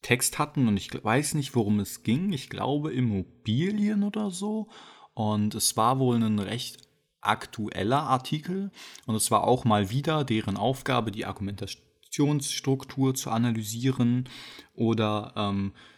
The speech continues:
den, ähm, den, ähm, äh, die, die eigene Meinung dann dazu zu schreiben. Und, ähm, die SchülerInnen sind ja sehr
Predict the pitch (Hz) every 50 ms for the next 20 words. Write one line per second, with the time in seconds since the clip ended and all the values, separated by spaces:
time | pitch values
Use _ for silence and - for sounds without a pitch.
0 | _ _ - 104 98 95 98 98 98 101 101 104 98 95 95 92 90 90 90 90
1 | - - _ _ _ _ _ _ _ _ _ _ _ _ _ _ _ _ _ _
2 | _ - - - - - _ - - - 110 101 98 95 95 98 104 101 92 90
3 | 90 92 95 95 90 87 - _ _ _ _ _ _ _ _ _ _ _ _ _
4 | _ _ _ - - - - - - - 92 92 90 87 90 87 - 110 101 107
5 | 107 95 110 98 101 104 107 104 110 113 123 127 123 117 110 110 110 107 110 -
6 | - - 107 - 117 - - - 104 101 110 113 127 131 127 - - - - -
7 | - - _ _ - 107 104 104 104 104 104 104 - - - 104 101 101 101 101
8 | - - - - - - - _ _ _ _ _ _ _ _ _ _ _ _ _
9 | _ _ _ _ _ _ - - 123 117 113 110 110 107 - - _ _ _ _
10 | _ _ _ _ _ _ - - - 151 147 131 110 - 107 104 123 160 180 185
11 | 180 156 - 139 131 135 131 135 139 123 113 113 110 107 107 104 - - - -
12 | 101 95 - - 101 98 98 107 113 117 117 117 -